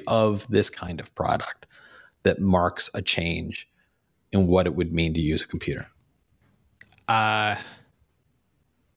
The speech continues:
Speaker 2: kinda like a, it's gonna sound like a cop-out, but it sounds like, it's kinda like what I said in the video. I kept,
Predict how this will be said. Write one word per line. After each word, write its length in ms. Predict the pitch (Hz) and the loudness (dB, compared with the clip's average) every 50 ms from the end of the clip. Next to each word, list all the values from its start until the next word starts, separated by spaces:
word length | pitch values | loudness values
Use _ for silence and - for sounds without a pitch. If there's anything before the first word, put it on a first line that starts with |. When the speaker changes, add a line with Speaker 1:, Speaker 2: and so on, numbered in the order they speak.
| _ _ - - | _ _ -8 -4
Speaker 2:
kinda 200 | - - 139 143 | 0 0 0 0
like 160 | 165 175 - | 0 -2 -2
a, 80 | 151 - - | -4 -4 -4
it's 260 | - 107 110 80 - - | -4 -4 -4 -4 -6 -6
gonna 180 | - - 123 | -4 -2 -2
sound 200 | 110 - 127 107 | 0 0 -2 -2
like 100 | 95 90 | -2 -4
a 20 | - | -4
cop-out, 400 | 104 95 - - 92 87 - - | -4 -4 -2 -2 -2 -2 -4 -6
but 120 | - - | -6 -4
it 20 | |
sounds 240 | - - 123 113 107 | -2 -2 0 0 0
like, 220 | 117 110 104 101 - | 0 0 0 -2 -4
it's 120 | - - | -8 -8
kinda 180 | - - 123 110 | -6 -4 -4 -4
like 140 | 110 101 | -4 -2
what 80 | - 104 | -2 -2
I 60 | 95 | -2
said 200 | 95 - 113 98 | -2 -2 -2 -4
in 60 | 92 | -4
the 60 | 92 90 | -6 -6
video. 360 | - 101 90 92 92 90 90 | -6 -2 0 0 2 2 0
I 80 | 90 - | 0 -4
kept, 240 | - - - - | -4 -8 -8 -8